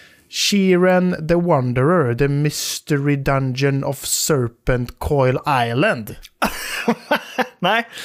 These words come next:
Speaker 2: Eh, men du, nästa spel, eller ja, det vet jag inte om det är det du tänkte på.
Speaker 1: Jo.
Speaker 2: Men jag tänker på Brothers, A Tale of Two Sons,
Speaker 1: Ja,
Speaker 2: remaken.
Speaker 1: precis, ja,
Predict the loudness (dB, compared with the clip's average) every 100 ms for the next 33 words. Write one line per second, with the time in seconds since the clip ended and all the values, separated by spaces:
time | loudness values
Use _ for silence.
0 | -10 -10 -14 _ 4 4 6 4 4 4
1 | 2 2 2 2 0 _ _ 0 2 2
2 | 2 2 0 0 2 4 4 2 2 2
3 | 0 -2 -2 0 0 0 -2 -2 -2 2
4 | 4 6 4 2 0 2 0 2 2 2
5 | 2 0 0 0 2 2 2 -2 0 0
6 | 2 4 4 4 2 0 -2 -4 -4 -4
7 | -4 -4